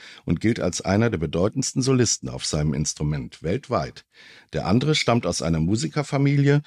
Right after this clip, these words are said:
hat ein klassisches Klavierstudium mit Auszeichnung absolviert, tummelt sich jedoch auch gerne in jazzigen Gefilden.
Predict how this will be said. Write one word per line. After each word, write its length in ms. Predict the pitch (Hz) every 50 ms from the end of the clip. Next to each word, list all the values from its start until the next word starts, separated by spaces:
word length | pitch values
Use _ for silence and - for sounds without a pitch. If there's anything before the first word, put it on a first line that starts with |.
| - - - _
hat 160 | 101 92 -
ein 160 | 92 87 85
klassisches 540 | - - 107 110 - 107 - - 95 - -
Klavierstudium 720 | - 87 76 80 95 139 151 - - - 127 120 107 95 82
mit 140 | 82 78 -
Auszeichnung 640 | - 92 - - - - 127 131 - - 127 123 117
absolviert, 640 | - - - - 110 110 110 107 104 113 117 - - - - - _ _ _ -
tummelt 280 | - 87 95 107 113
sich 220 | - - 123 - -
jedoch 280 | - 107 87 80 -
auch 200 | 69 73 - -
gerne 320 | - - 69 78 90 107 117
in 120 | 120 127
jazzigen 480 | - - 87 73 - - 73 69 143 135
Gefilden. 500 | 131 - - - 73 69 - - 117 -